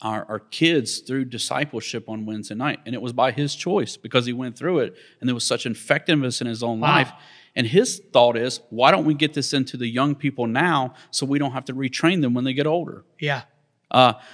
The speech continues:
Speaker 1: so what are some of the practical things of how we do discipleship? We
Speaker 2: Yeah, I'm
Speaker 1: take
Speaker 2: sorry
Speaker 1: them
Speaker 2: I cut you off, but something about
Speaker 1: Yeah.
Speaker 2: being drawn to him first. You said time with people, but
Speaker 1: Yes.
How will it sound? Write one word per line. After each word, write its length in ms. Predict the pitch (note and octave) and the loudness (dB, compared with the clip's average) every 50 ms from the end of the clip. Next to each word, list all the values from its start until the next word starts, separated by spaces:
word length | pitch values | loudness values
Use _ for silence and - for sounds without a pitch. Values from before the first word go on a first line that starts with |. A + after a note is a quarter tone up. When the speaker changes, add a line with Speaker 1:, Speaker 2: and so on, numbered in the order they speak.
| - | -10
Speaker 1:
so 180 | - - F3 E3 | 2 2 2 2
what 320 | - - F#3+ D#3 D#3+ F3 | 2 -2 0 4 6 6
are 60 | G3 | 6
some 140 | F#3 - F#3 | 4 2 0
of 40 | E3+ | -2
the 80 | D#3 D3+ | -4 -2
practical 480 | - D#3+ D3+ D3+ D3+ D#3 D3+ D3 C3+ | 2 4 4 4 4 0 -6 -10 -8
things 420 | A#2+ D3+ D3 D3 C#3+ C3+ B2 - - - | -4 -2 -2 0 0 -2 -4 -4 -4 0
of 160 | A#2 B2 B2+ A#2+ | 0 0 0 0
how 200 | - - C3+ C3 | 0 0 0 0
we 100 | C3+ C3+ | 0 -4
do 100 | C3 C3 | -8 -8
discipleship? 560 | B2+ A#2+ - A#2+ B2 B2+ A#2 - - G#2+ - | -8 -6 -4 -4 -4 -4 -6 -12 -14 -14 -8
We 100 | G2 A#2+ | 0 2
Speaker 2:
Yeah, 80 | E3 E3 | 4 4
I'm 60 | E3+ | 4
Speaker 1:
take 60 | C#3+ | 4
Speaker 2:
sorry 200 | - G3+ G3 G3 F#3+ | 4 4 4 4 2
Speaker 1:
them 40 | F3+ | 2
Speaker 2:
I 40 | - | 0
cut 160 | F#3+ F3+ - | 0 0 0
you 60 | F#3 | 0
off, 160 | F3 E3 E3 | -2 -2 -2
but 100 | - D#3 | -4 -4
something 360 | - - F#3 F3 F3 F#3 E3+ D#3 | -2 -2 -2 -2 -4 -6 -6 -4
about 360 | D3+ D3+ C#3+ C#3+ D#3 - - _ _ _ _ | -2 -2 -2 -2 -4 -8 -16 _ _ _ _
Speaker 1:
Yeah. 220 | B2 B2+ C3 B2+ - | 4 4 4 4 2
Speaker 2:
being 240 | D#3+ F#3 F3+ F3 E3 | 2 4 4 4 2
drawn 580 | D3+ C3 D#3 E3 E3 E3 D#3+ D#3+ D#3 D#3 C#3+ C#3+ - _ | 0 -2 -2 -2 -2 0 -2 -2 -4 -4 -6 -10 -12 _
to 100 | - D3 | -8 -4
him 240 | C3+ D#3+ D3+ D3 D3 | -2 -2 -2 -2 -6
first. 460 | - - D#3+ C#3+ B2+ B2+ - - - | -6 -6 -6 -6 -4 -6 -8 -6 -6
You 80 | D3+ | -4
said 200 | C#3+ - D#3 C3+ | -4 -4 -4 -6
time 240 | - - D#3+ D#3+ D3+ D3+ | -6 -4 -4 -4 -4 -6
with 160 | D3 - - | -8 -8 -6
people, 340 | D#3+ D3+ D3 - D3+ D3 C#3 | -8 -8 -6 -6 -6 -6 -6
but 160 | C3+ C#3+ C3+ | -6 -4 -4
Speaker 1:
Yes. 300 | A2+ G#2 - - - | -4 -4 -4 -8 -10